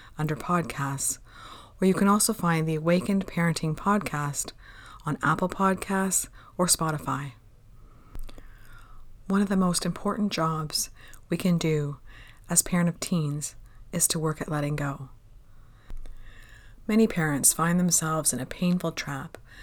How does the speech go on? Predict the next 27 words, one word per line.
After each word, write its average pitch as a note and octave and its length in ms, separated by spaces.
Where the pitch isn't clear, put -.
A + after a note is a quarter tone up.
of D#3 140
believing D#3+ 460
that D3 160
it C#3 100
is D3 120
their F3 220
job D3+ 420
to - 100
come F3+ 240
up F3+ 160
with E3+ 180
answers, E3 640
or E3 40
at E3+ 40
least F3+ 200
have D3+ 140
some G#3+ 320
idea C#3+ 540
of E3 100
what E3 100
is D#3 120
best D#3 320
for D#3+ 140
their D3+ 120
child. C#3+ 500
Many G3+ 200
believe D#3 520